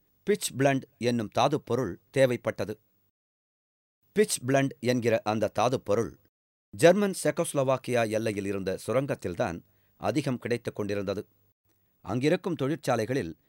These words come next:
பிட்ச் பிளண்ட் தனிமத்திலிருந்து யுரேனியத்தையும் தோரியத்தையும் பிரித்தெடுத்துக் கொண்டிருந்தார்கள். இரண்டையும் பிரித்தெடுத்த பிறகு கழிவுகளை தேவையற்றதாக கருதி குப்பையில் கொட்டிக் கொண்டிருந்தார்கள்.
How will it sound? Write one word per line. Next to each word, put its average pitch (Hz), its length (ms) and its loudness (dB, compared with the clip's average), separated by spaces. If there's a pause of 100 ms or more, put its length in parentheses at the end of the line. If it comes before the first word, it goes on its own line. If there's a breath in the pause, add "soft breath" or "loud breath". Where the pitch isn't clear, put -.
(160)
பிட்ச் - 280 -4
பிளண்ட் 143 280 0 (300)
தனிமத்திலிருந்து 127 800 -2 (360)
யுரேனியத்தையும் 120 840 -2 (480)
தோரியத்தையும் 123 640 0 (120)
பிரித்தெடுத்துக் 127 500 -4
கொண்டிருந்தார்கள். 104 640 -6 (840)
இரண்டையும் 131 520 -4
பிரித்தெடுத்த 143 480 -2
பிறகு 139 420 -2 (500)
கழிவுகளை 151 580 0
தேவையற்றதாக 127 720 -2
கருதி 113 440 -6 (300)
குப்பையில் 120 440 -4
கொட்டிக் 107 300 -8
கொண்டிருந்தார்கள். 98 600 -6